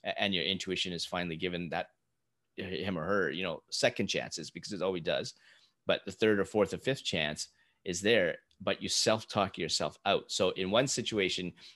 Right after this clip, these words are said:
you know, one person that you're able to dash, okay. But when you, when you're more emotionally tied with somebody else,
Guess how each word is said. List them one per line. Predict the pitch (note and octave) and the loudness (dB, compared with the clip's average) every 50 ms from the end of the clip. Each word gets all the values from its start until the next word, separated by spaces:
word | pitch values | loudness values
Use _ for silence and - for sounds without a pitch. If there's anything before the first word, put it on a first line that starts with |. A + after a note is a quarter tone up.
| _ - | _ -10
you | G#2 G2 | -2 -2
know, | F#2 F2+ | 0 2
one | F2+ G#2 A2+ C3 B2+ | 4 4 4 4 2
person | - A2+ G#2 F#2+ - G2+ F#2 | 4 4 4 4 4 2 0
that | F2+ E2 - | 0 0 0
you're | F#2+ F#2 F2+ | 2 2 2
able | E2+ F2 | 0 0
to | - E2+ | -4 -4
dash, | D#2+ D#2+ E2+ E2 E2 E2 - - - - E2+ | 0 4 4 4 4 2 0 -4 -6 -8 -8
okay. | - - F#2+ F#2 E2+ D#2+ - - - - - _ - | -2 2 2 4 4 2 -2 -8 -20 -20 -20 _ -6
But | F#2+ F#2 | -4 0
when | F#2 F#2+ G2 | 0 2 2
you, | F#2+ F#2 F2+ G#2 - - | 2 0 -2 -4 -6 -6
when | G2+ G2 F#2+ | -4 0 0
you're | F2+ F2 | 0 2
more | F#2 G2+ G#2+ G#2+ G#2 - - - | 2 2 4 4 2 0 0 0
emotionally | G2 F#2+ G2+ A#2 B2 - - B2+ A2+ A2 | 2 4 4 4 2 2 0 0 0 0
tied | F#2 - F#2 E2+ E2+ - | 0 0 0 0 0 0
with | E2 - | -2 -4
somebody | - F2 E2 E2+ D#2+ D#2+ | -2 -2 -2 0 2 2
else, | D2 D2+ D#2+ - - | 2 2 0 -2 -6